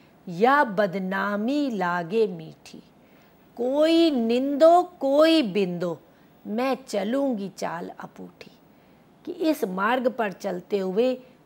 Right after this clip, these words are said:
को भले ही कोई मेरी निंदा करे या मेरी कोई प्रशंसा करे, पर मैं तो इस अपूठी चाल पर, इस अनूठी चाल पर ही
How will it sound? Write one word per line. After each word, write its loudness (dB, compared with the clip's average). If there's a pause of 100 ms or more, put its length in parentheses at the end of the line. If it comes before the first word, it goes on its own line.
(120)
को 2
भले 4
ही 2
कोई 4
मेरी -2
निंदा -6
करे -4 (480)
या 0
मेरी -2
कोई 2
प्रशंसा -14
करे, -20 (540)
पर 0
मैं -4
तो 2
इस -10 (200)
अपूठी -8
चाल -14 (100)
पर, -20 (600)
इस -8
अनूठी -4
चाल -14
पर -4
ही -8